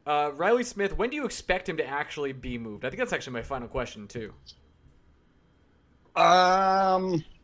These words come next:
Speaker 2: well, I don't think it'll happen before February because I, obviously Eichel's not coming off long-term I R until the back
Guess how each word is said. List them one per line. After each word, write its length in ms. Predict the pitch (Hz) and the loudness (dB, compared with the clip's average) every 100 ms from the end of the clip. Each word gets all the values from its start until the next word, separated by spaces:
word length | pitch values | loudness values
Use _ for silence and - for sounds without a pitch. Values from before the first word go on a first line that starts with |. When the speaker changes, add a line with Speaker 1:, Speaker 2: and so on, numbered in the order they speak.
| _ - - _ _ _ _ - | _ -20 -20 _ _ _ _ -2
Speaker 2:
well, 400 | 151 151 285 269 | 4 6 6 6
I 60 | 196 | 4
don't 340 | 147 196 233 | 4 2 2
think 220 | - 208 180 | -4 -6 -2
it'll 140 | 156 | -2
happen 460 | 147 147 147 151 123 | -2 -4 -2 -2 -2
before 540 | 117 - 135 123 113 | -4 0 2 4 2
February 960 | - - 156 160 117 87 82 80 87 98 | -2 0 2 4 2 -2 -4 -6 0 0
because 380 | 110 - 101 | 0 2 4
I, 160 | 98 95 - | 4 2 2
obviously 680 | 98 107 107 104 98 104 | 2 4 4 4 4 2
Eichel's 420 | 98 101 98 95 110 | 4 4 4 0 0
not 200 | 92 - | -2 -2
coming 280 | 98 92 | -2 2
off 200 | 92 90 | 2 0
long-term 440 | 95 95 90 98 92 | 0 -2 0 0 0
I 140 | 85 | 2
R 220 | 90 95 | 4 4
until 440 | 87 85 90 87 - _ _ _ _ - | 4 0 2 2 0 _ _ _ _ -6
the 180 | 92 165 | -2 0
back 420 | 151 95 87 | 4 4 4